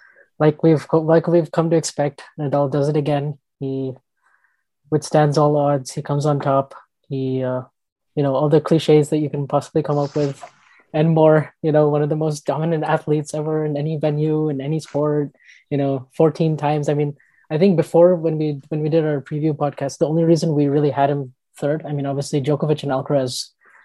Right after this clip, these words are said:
you know, amazing players, and they've done great things leading up into the French Open, but we were just worried about Nadal's foot. And once we, once we noticed that it held up fine during, during the matches,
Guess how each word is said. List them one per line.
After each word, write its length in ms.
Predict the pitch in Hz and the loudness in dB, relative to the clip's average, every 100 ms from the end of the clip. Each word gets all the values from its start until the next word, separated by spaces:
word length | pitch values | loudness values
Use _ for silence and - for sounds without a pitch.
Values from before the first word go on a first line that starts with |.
| - | -2
you 60 | |
know, 120 | 156 147 | 0 2
amazing 340 | 151 143 147 | 2 2 2
players, 260 | 147 147 139 | 2 0 0
and 80 | |
they've 100 | 139 | -4
done 200 | 135 143 | -2 -2
great 200 | 139 139 | 0 -2
things 220 | 143 135 131 | -2 -4 -2
leading 240 | 139 135 | -2 -4
up 140 | 131 | -6
into 460 | 131 127 - 147 135 | -10 -12 -8 -4 -4
the 100 | 127 | -6
French 260 | - 139 151 | -4 -4 -4
Open, 320 | 143 139 131 | -4 -4 -4
but 240 | 139 135 _ _ _ _ 170 | -4 -4 _ _ _ _ 4
we 80 | |
were 100 | 165 | 4
just 180 | 151 160 | 4 2
worried 220 | 147 151 | 4 4
about 240 | 135 139 131 | 4 2 0
Nadal's 300 | 127 123 - | -6 -6 -6
foot. 240 | 135 117 _ _ _ _ _ - | -4 -4 _ _ _ _ _ -6
And 220 | 151 143 | -2 0
once 280 | 147 139 - | 0 -2 -2
we, 440 | 151 143 143 139 - _ _ _ | 0 2 0 -2 -8 _ _ _
once 360 | 151 151 143 - | -4 -2 -4 -4
we 80 | 156 | -2
noticed 540 | 147 139 135 147 147 | 0 0 0 -2 0
that 80 | 147 | 0
it 100 | 135 | 0
held 200 | 135 147 | -2 -2
up 120 | 151 | -4
fine 260 | - 156 147 | -2 -2 -2
during, 400 | 147 147 147 156 | -4 -4 -8 -6
during 240 | 156 147 | -4 -2
the 40 | 143 | -4
matches, 520 | 135 135 127 127 | -6 -6 -8 -10